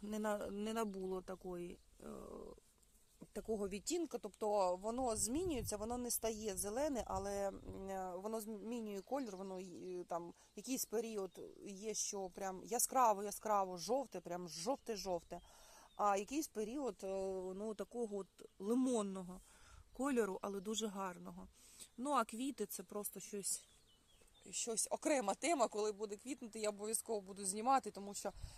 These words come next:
е, в нього квіти, е, великі, махрові і дуже запашні, приємний запах, аромат. Так, йдемо далі. Тут нема особо що знімати.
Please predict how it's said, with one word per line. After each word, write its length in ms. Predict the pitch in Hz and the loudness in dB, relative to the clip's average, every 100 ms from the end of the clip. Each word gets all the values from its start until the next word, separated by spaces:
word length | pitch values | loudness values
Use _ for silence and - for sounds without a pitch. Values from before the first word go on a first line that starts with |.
| - | -6
е, 180 | 202 202 | 6 6
в 60 | 208 | 6
нього 240 | 240 220 | 2 2
квіти, 360 | 214 214 220 202 | 0 -2 0 0
е, 60 | - - - - - 202 196 190 156 185 - - - 175 | 0 -6 -6 -6 0 0 2 2 2 -2 -6 -8 -6 4
великі, 520 | 240 262 285 - 277 - - - - - - - - - | 6 6 4 4 0 0 0 0 2 0 -2 -8 -10 2
махрові 720 | 202 202 - 285 277 254 240 - - - | 2 4 6 8 8 6 0 -4 -8 -6
і 40 | 185 | -4
дуже 340 | 180 254 220 | 0 2 4
запашні, 540 | 196 - 202 - 214 170 | 2 2 2 0 0 -6
приємний 420 | 208 226 202 180 | -4 0 0 0
запах, 320 | 175 180 - 180 - - - | -4 -4 -6 -12 -16 -20 -4
аромат. 380 | 202 190 185 - - - - - - - - - - - - - - - - - - | -2 -2 -4 -8 -14 -14 -14 -18 -20 -20 -20 -20 -20 -8 -6 -6 -18 -20 -20 -20 -6
Так, 220 | 202 - | -6 -4
йдемо 400 | 202 226 226 208 | 0 2 4 2
далі. 520 | 196 285 349 370 381 - - - | 6 10 10 10 8 2 -16 -18
Тут 160 | - 220 | -18 -6
нема 260 | 240 269 302 | -2 0 0
особо 320 | - 294 254 | 0 -4 0
що 220 | - 269 | 0 0
знімати. 680 | 240 262 262 262 254 254 | -2 0 0 0 -2 -4